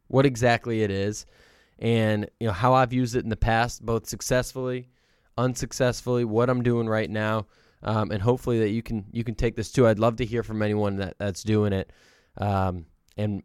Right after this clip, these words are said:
and some of the tactics they have too. I have a lot to learn, but I, I figured I'd share my process. So, um, yeah, I think the, the goal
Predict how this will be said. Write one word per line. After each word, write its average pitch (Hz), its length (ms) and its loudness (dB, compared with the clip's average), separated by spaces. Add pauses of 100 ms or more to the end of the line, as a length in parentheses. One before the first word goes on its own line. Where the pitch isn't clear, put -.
and 104 140 -6
some 113 100 0
of 113 80 0
the 101 80 -2
tactics 104 480 -2
they 104 140 0
have 92 120 -2
too. 104 220 2
I 98 40 2
have 98 100 -2
a - 20 -2
lot 95 300 -2
to 107 80 -8
learn, 95 320 -6
but 90 80 -8
I, 90 140 -6 (140)
I 98 60 -8
figured 98 300 -2
I'd 92 120 -4
share 104 280 0
my 90 140 -4
process. 101 600 0
So, 101 300 -2 (440)
um, 113 440 0 (1300)
yeah, 143 100 -6
I 131 60 -4
think 208 360 -2
the, 123 320 0 (800)
the 135 100 2
goal 160 640 4